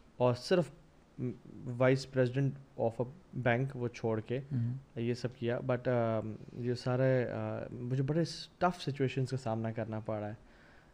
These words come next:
Speaker 1: और, अ, मेरा बिजनेस नहीं चल रहा और ये सब कुछ, लेकिन अल्लाह ताला के लिए मैंने इतना सब कुछ किया, लोगों ने मुझे ताने दे के ना छोड़ना, तुम पछताओगे और सारा।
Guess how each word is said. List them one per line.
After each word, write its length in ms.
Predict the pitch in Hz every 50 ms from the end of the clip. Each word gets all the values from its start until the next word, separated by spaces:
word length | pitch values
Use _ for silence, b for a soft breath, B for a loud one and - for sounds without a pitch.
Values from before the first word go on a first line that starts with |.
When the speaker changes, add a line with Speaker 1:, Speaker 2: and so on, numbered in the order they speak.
| b - -
Speaker 1:
और, 320 | 131 123 120 120 120 120
अ, 360 | 120 117 117 113 117 117 120
मेरा 160 | 123 135 135 135
बिजनेस 540 | 131 135 - - 135 131 139 135 151 147 -
नहीं 100 | 147 135
चल 160 | 139 127 110
रहा 180 | 104 110 107 110 - - b b b b b - - -
और 260 | 117 110 110 110 110 113
ये 60 | 113
सब 180 | - - 120
कुछ, 180 | - 127 117 113
लेकिन 180 | 127 120 131 131
अल्लाह 160 | - 131 143 139
ताला 200 | 147 143 147 147
के 120 | 147 156
लिए 120 | 151 151
मैंने 140 | 147 156 156
इतना 200 | 147 139 143 139
सब 100 | - 139
कुछ 160 | 143 147 143
किया, 260 | - - 143 143 143 139
लोगों 360 | 135 135 135 143 139 139 147
ने 80 | 147
मुझे 160 | 147 143 143 139
ताने 300 | 139 143 135 139 147 147
दे 140 | 135 139
के 80 | 139 147
ना 200 | 135 131 135 147
छोड़ना, 360 | 135 - - 147 139 139 139
तुम 180 | 135 147 139 131
पछताओगे 480 | 139 135 139 - 143 143 139 135 127
और 120 | 135 131 127
सारा। 300 | - 135 131 123 127